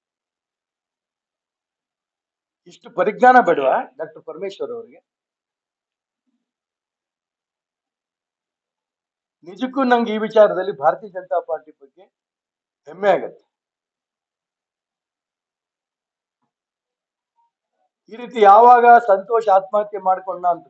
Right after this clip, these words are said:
ಗೊತ್ತಾಯ್ತು, ನಾನ್ ತಕ್ಷಣ ಕೇಂದ್ರ ನಾಯಕರಿಗೆ ಫೋನ್ ಮಾಡಿದೆ, "ನಾನ್ ರಾಜೀನಾಮೆ ಕೊಡ್ತೀನಿ" ಅಂತ.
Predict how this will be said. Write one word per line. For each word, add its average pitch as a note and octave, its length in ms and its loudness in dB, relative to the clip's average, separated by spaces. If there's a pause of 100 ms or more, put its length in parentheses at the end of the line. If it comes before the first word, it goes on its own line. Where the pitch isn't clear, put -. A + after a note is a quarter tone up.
ಗೊತ್ತಾಯ್ತು, C3 440 -20 (1040)
ನಾನ್ F3 220 -16
ತಕ್ಷಣ F#3+ 400 -6 (140)
ಕೇಂದ್ರ A3+ 260 2 (120)
ನಾಯಕರಿಗೆ F#3 460 -4
ಫೋನ್ D#3+ 180 -18
ಮಾಡಿದೆ, B2+ 340 -18
"ನಾನ್ F3+ 120 -16
ರಾಜೀನಾಮೆ E3+ 420 -6
ಕೊಡ್ತೀನಿ" A#2+ 440 -20
ಅಂತ. - 120 -20